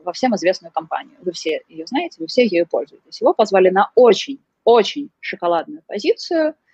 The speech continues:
за очень-очень большую, красивую, семизначную сумму,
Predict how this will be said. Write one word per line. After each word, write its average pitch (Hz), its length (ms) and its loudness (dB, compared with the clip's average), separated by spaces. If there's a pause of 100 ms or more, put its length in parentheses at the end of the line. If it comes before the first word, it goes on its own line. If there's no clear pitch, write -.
(200)
за 196 300 2
очень-очень 196 880 0
большую, 175 540 -6
красивую, 170 520 -6
семизначную 170 680 -8
сумму, 403 460 0